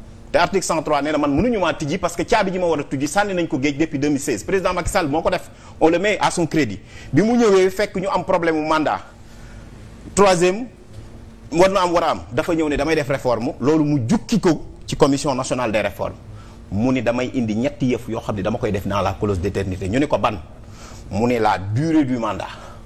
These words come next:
Ku fi nekk, mandat bi cinq ans lay doon. Mënuñu ko yokk, mënuñu ko wàññi. Ñu ne ko, banaat ? Mu ne, le mode d'élection du président. Parce que président Abdoulaye Wade dafa bëggoon a def ticket. Xoolal bu baax. Clause d'éternité, toujours ci histoire lay jóge. Mu ne, loolu kenn dootu ko laalati. Président benn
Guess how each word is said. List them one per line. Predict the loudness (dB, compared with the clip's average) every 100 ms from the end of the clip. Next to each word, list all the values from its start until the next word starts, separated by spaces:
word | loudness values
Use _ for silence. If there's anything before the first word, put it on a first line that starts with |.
| -18 -18 -18 -6
Ku | -4
fi | 2 2
nekk, | 2 2 0 -4 -8 -8 -12 -6
mandat | 0 2 2 0
bi | 0
cinq | -6 0 2 2 0
ans | 0
lay | 0 0
doon. | -2 -4 -8 -14 -14 -6
Mënuñu | 0 0 0 0
ko | 0
yokk, | 2 0 0
mënuñu | 0 0 0
ko | 0
wàññi. | 0 0
Ñu | 0
ne |
ko, | 0
banaat ? | 2 2 0 -4 -16 -16 0
Mu | 2
ne, | 4
le | 2
mode | 2 2 2 2
d'élection | 2 2 2 0
du | 0
président. | -2 -2 -2 -2
Parce | -2 -4
que |
président | -2 -2 0
Abdoulaye | 0 0 0
Wade | 0
dafa | -2 -4
bëggoon | -2 0 0
a | 0
def | -2 0
ticket. | 0 0 -2 -6 -16 -18 -18 0
Xoolal | 2 2
bu | 2
baax. | 2 2 -4 -16 -2
Clause | 2 2
d'éternité, | 2 2 2 0 -2
toujours | -2 0 0
ci | -4
histoire | -4 0 0
lay | 0 -2
jóge. | -2 -6 -12 -16 -14 -12
Mu | -2 2
ne, | 2
loolu | 2 2 0
kenn | 0 -2
dootu | -2 -2
ko | 0
laalati. | 2 0 -2 -6
Président | -2 -2 0 0 0
benn | 0